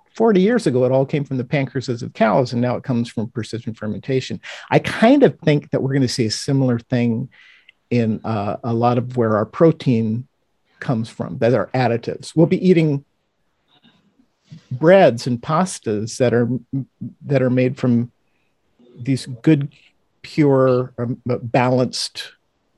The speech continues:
proteins that come from a lab, and no one's gonna know or care. And I think when that happens, that's when you start to make a dent in, uh, in the whole, the whole picture of s-,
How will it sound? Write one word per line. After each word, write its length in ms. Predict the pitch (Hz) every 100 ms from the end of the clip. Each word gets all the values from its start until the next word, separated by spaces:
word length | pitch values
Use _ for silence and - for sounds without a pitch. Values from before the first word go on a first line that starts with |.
| _ _ _
proteins 720 | 165 185 135 110 110 120 -
that 260 | 120 87 - _
come 240 | - 127 120
from 180 | 123
a 60 | 113
lab, 500 | 110 139 127 73 131 - _ _ _
and 120 | 147 165
no 60 |
one's 160 | 240 233
gonna 200 | 151 123
know 140 | 123
or 140 | 117 101
care. 480 | - 190 - - _ - - -
And 140 | 156
I 80 | 151
think 220 | 147 190
when 180 | 147 123
that 240 | 123 190 156
happens, 460 | 139 - 123 110
that's 360 | - 143 - -
when 160 | 135
you 80 | 120
start 300 | 117 131 117
to 80 | -
make 220 | 120 113
a 40 | 101
dent 580 | 107 120 123 117 98 - - -
in, 460 | 107 104 104 123 - _ _ _ _ -
uh, 340 | 104 87 110 - - _ -
in 160 | 135
the 80 | 117
whole, 420 | 110 117 104 101 - _
the 100 | 127
whole 160 | 120 139
picture 600 | - 135 - - 95 -
of 340 | 110 113 127 _ _ _ _ _
s-, 120 | -